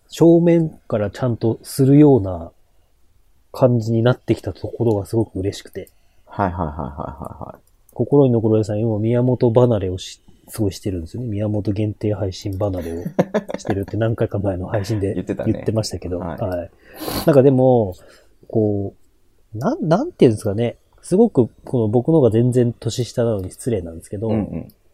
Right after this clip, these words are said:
Speaker 1: 僕がこれをやろうと思って、
Speaker 2: はい。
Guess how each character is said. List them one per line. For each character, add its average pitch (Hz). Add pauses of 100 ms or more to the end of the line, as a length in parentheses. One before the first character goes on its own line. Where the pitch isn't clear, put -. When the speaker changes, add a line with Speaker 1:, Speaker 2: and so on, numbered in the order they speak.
Speaker 1:
僕 151
が 214
こ -
れ 196
を 185 (760)
や 131
ろ 156
う 101
と -
思 107
っ -
て、 87 (340)
Speaker 2:
は 95
い。 -